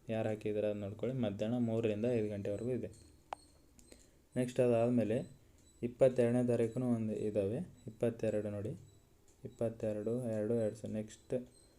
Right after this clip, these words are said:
ಯಾವಾಗಪ್ಪ ಅಂದರೆ ಇದು ಡೈರೆಕ್ಟ್ ಫೆಬ್ರವರಿಯಲ್ಲಿರೋದು.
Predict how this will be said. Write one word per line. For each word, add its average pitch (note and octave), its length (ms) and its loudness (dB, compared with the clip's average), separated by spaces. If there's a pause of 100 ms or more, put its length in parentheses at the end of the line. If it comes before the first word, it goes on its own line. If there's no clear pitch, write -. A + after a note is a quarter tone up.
(340)
ಯಾವಾಗಪ್ಪ A#2 440 4
ಅಂದರೆ A2 280 4
ಇದು A2 140 4
ಡೈರೆಕ್ಟ್ A2+ 500 4
ಫೆಬ್ರವರಿಯಲ್ಲಿರೋದು. A2 920 4